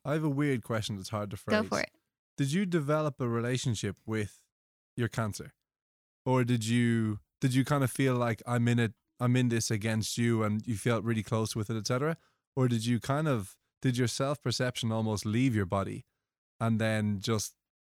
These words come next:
Speaker 1: that's how you were able to remain so cold during the whole thing? When your doctor was telling you new news, you'd just be like, "Yep,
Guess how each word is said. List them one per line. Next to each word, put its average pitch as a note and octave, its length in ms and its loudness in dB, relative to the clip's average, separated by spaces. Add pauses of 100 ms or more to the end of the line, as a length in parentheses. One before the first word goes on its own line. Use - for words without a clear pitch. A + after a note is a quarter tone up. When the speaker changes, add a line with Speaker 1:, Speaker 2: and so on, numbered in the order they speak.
Speaker 1:
that's B2 220 0
how B2 80 0
you A2+ 200 2
were A2 100 2
able G#2 280 -2
to F#2+ 160 -10
remain A2 380 0
so A2 240 0
cold G#2+ 520 -2 (480)
during A2 220 2
the G#2 60 2
whole G#2 180 2
thing? G2 260 -2
When G2+ 120 0
your F#2+ 100 -2
doctor G#2+ 320 -4
was F#2 100 -4
telling G#2 300 -2
you G2+ 100 0
new G#2 480 0
news, A2+ 520 -2 (420)
you'd A2 160 -2
just G#2+ 160 -6
be G#2+ 80 -4
like, G2 160 -4
"Yep, A#2 160 -4